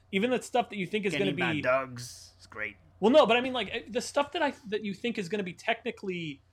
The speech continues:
Speaker 1: challenging, like, in terms of, like, a finger alacrity, like, feels so smooth because they've thought about that and said, "No, we need to make this, we need to cheat this a little bit," much like they did
Speaker 2: Right.
Speaker 1: with Portal two,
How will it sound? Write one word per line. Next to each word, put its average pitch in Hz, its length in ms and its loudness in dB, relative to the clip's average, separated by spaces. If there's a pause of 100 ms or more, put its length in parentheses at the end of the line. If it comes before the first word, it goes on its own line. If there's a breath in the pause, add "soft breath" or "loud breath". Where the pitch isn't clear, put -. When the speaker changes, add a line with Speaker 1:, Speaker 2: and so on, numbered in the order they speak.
(140)
Speaker 1:
challenging, 196 680 0
like, 147 220 0
in 135 80 -4
terms 156 260 -6
of, 131 80 -8
like, 131 140 -2
a 113 60 -6
finger 190 520 2
alacrity, 226 720 2 (220 soft breath)
like, 185 360 2 (440)
feels 240 400 4
so 220 160 6
smooth 220 400 -2
because 180 320 -2
they've 170 160 2
thought 233 240 6
about 165 220 4
that 151 160 4
and 139 100 -8
said, 147 380 2 (840 soft breath)
"No, 196 180 8
we 190 120 8
need 190 140 2
to 180 60 -4
make 175 220 0
this, 156 280 -2
we 208 120 4
need 220 140 4
to 190 60 2
cheat - 360 -2
this 185 180 0
a 196 40 0
little 165 180 0
bit," 147 160 -2
much 208 240 2
like 247 100 6
they 254 60 4
did 240 60 4
Speaker 2:
Right. 160 80 0
Speaker 1:
with 220 160 0
Portal 208 240 2
two, 151 360 -2